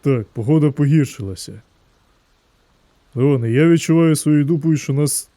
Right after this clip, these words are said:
чекає с-, сракотень. Опа, збереження. Вогні запалили. І місце нагадує босфайти. Що, погнали?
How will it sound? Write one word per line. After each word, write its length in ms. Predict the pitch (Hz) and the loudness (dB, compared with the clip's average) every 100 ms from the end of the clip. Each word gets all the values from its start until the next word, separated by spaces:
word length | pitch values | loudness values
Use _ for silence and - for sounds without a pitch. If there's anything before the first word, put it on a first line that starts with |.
| _ _ | _ _
чекає 440 | - 131 139 139 | -10 -4 0 2
с-, 300 | 131 - - - _ - | 0 -4 -12 -20 _ -14
сракотень. 840 | - - 139 143 143 135 120 104 92 _ _ _ _ _ | -10 -6 -4 -2 -2 -4 -6 -8 -12 _ _ _ _ _
Опа, 360 | 165 147 117 104 - _ _ | -2 -2 -2 -10 -12 _ _
збереження. 640 | 131 127 147 135 104 101 110 | -8 -2 0 0 -4 -8 -6
Вогні 360 | 135 151 165 | -2 0 0
запалили. 600 | 127 120 127 151 170 113 - _ _ _ _ _ _ _ _ _ _ _ _ _ _ _ - | -2 -2 -2 0 -2 -4 -10 _ _ _ _ _ _ _ _ _ _ _ _ _ _ _ -6
І 40 | |
місце 480 | 135 160 - 151 135 - | 0 0 0 0 -2 -4
нагадує 440 | 131 131 139 139 | -4 0 0 0
босфайти. 680 | 123 131 131 - 123 107 113 - _ _ _ _ _ _ _ _ _ _ _ _ | 0 -2 -4 -4 -6 -6 -12 -20 _ _ _ _ _ _ _ _ _ _ _ _
Що, 240 | - 120 | -8 -6
погнали? 600 | - 139 165 190 131 101 | -2 0 2 2 0 -4